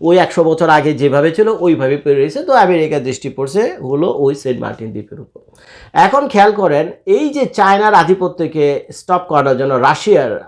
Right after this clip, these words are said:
আহ, যে অ্যাগ্রেসিভ অ্যাটিটিউড, বুঝছেন, এগুলোকে, আহ, ডিফেন্ড করার জন্য, ওদিক দিয়ে তো রাশিয়াকে ডিফেন্ড করার জন্য আমি তো বললাম আপনি গ্রিনল্যান্ড and কানাডার কথা। এইখানে যে চায়নার ব্যাপারটা আছে, চায়নার সাথে আছে হলো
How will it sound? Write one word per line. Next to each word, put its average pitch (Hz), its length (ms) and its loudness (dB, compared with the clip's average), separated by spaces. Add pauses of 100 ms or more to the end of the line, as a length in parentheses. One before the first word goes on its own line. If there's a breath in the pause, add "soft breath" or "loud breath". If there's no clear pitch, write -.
(100)
আহ, 117 460 -2
যে 123 400 -2
অ্যাগ্রেসিভ 131 500 -4
অ্যাটিটিউড, 123 540 -2
বুঝছেন, 135 320 -4
এগুলোকে, 143 560 0 (840 soft breath)
আহ, 127 400 0
ডিফেন্ড 135 680 2
করার 202 320 4
জন্য, 143 540 -2
ওদিক 160 280 0
দিয়ে 175 120 2
তো 175 140 -2
রাশিয়াকে 156 420 0
ডিফেন্ড 147 320 -6
করার 143 220 0
জন্য 139 220 -2
আমি 131 180 -6
তো 135 100 -4
বললাম 135 320 0
আপনি 123 220 -6
গ্রিনল্যান্ড 131 440 -2
and 117 120 -10
কানাডার 120 360 -4
কথা। 113 280 -8
এইখানে 208 440 2
যে 180 360 2 (140)
চায়নার 190 320 2
ব্যাপারটা 175 360 -2
আছে, 147 160 -4
চায়নার 185 340 -2
সাথে 175 220 -4
আছে 147 240 -4
হলো 180 360 2